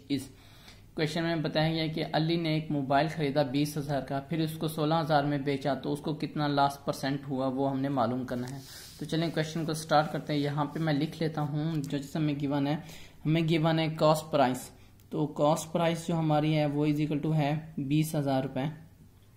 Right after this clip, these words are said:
और हमें सेल प्राइस एसपी हमें is equal to given है कितना, सोलह हज़ार रुपये। तो हमने क्या मालूम करना, हमने लॉस परसेंटेज मालूम करना है। तो लॉस परसेंटेज, जाहिर सी बात है बीस से सोलह का बेचा, लॉस ही हुआ है, लॉस का परसेंटेज मालूम करना है। इसमें होता है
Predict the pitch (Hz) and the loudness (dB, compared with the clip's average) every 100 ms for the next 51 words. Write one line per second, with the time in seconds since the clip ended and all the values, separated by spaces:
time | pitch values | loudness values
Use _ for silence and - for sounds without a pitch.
0 | - - - - - - - - - - | -20 -20 -20 -20 -20 -20 -20 -20 -20 -20
1 | - - - 139 165 160 160 - 156 151 | -20 -20 -6 0 2 2 2 4 4 4
2 | 151 139 135 - - 156 156 - 170 165 | 4 4 4 0 -4 -4 -2 -2 0 2
3 | 147 147 147 143 139 143 143 139 143 143 | 2 2 2 0 0 0 2 2 2 2
4 | 135 135 160 160 160 151 139 147 147 139 | 0 0 0 -2 -2 -2 0 0 0 0
5 | 143 151 135 147 - - - - - - | 0 -2 -4 -4 -10 -20 -20 -20 -20 -20
6 | - - - - - - - - - 170 | -20 -20 -20 -20 -20 -20 -20 -18 -2 0
7 | 165 175 180 175 175 175 165 175 165 175 | 2 2 2 2 2 4 4 4 0 0
8 | 175 165 151 156 160 - 160 156 147 151 | 2 4 6 6 4 -2 -2 -2 0 0
9 | 139 135 135 139 147 139 127 135 147 156 | 2 0 0 -4 -4 -6 -4 -2 2 2
10 | 175 - - - - - - - - - | 2 -4 -18 -20 -20 -20 -20 -20 -20 -20
11 | - - 151 147 147 143 151 147 - 131 | -20 -8 -6 -2 0 0 0 -2 -4 -2
12 | 143 147 156 160 160 147 156 143 143 151 | 2 4 2 0 2 4 2 0 2 2
13 | 151 151 156 147 156 156 139 135 139 135 | 2 -4 0 0 0 0 -2 -2 2 4
14 | 143 151 143 135 127 135 151 - 185 - | 4 2 0 2 4 4 2 -4 -6 -4
15 | 165 160 160 156 160 156 151 151 175 165 | -2 0 2 2 2 0 -2 -2 -2 -2
16 | 160 160 160 165 | 0 0 0 -2